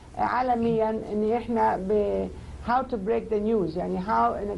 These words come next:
كيف نقول للأهل، للأم كيف الخبر. طبعا بيكون في، آه، privacy أو بيكون في، آه، احترام لخصوصية الأم والأب، وبعدين، آه، بنسأل الأب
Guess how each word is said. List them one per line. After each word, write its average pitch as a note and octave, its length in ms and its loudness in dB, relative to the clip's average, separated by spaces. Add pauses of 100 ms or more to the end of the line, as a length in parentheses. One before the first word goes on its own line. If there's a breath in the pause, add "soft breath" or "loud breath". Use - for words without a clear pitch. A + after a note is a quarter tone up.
كيف B3+ 200 2
نقول A3+ 320 0
للأهل، G#3 540 0
للأم G#3+ 600 0 (400)
كيف A#3 220 2
الخبر. F3+ 420 -2 (400 loud breath)
طبعا C4+ 280 2
بيكون A#3 520 -2 (120)
في، A#3+ 300 -2
آه، F#3+ 240 0 (100)
privacy A#3 840 -2
أو G3+ 120 4
بيكون G#3 440 0
في، A3+ 420 -2
آه، F#3+ 260 0
احترام B3+ 580 0
لخصوصية G#3 680 -2
الأم G3 380 0
والأب، F3+ 400 2 (580 loud breath)
وبعدين، C4+ 720 0
آه، A3 200 4
بنسأل G#3+ 560 0
الأب G3+ 380 2